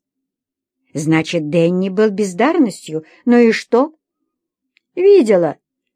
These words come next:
как этот тупица играл Стэнли в «Трамвае желания». Я бы лучше имитировал южный акцент под водой».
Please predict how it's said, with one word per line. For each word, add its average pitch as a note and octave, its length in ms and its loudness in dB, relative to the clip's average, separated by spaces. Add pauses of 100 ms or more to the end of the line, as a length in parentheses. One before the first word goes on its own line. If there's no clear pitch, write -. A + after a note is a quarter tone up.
(140)
как F#3+ 200 -2
этот C4+ 260 0
тупица C#4 520 0
играл A3+ 260 0
Стэнли G3 480 -2
в D#3+ 80 -6
«Трамвае G#3+ 460 -2
желания». F3+ 500 -2 (640)
Я A3 160 0
бы A#3+ 180 2
лучше C#4 320 2
имитировал A3+ 560 2
южный G#3+ 420 0
акцент G#3 520 -4 (280)
под F#3 180 -4
водой». F3+ 520 0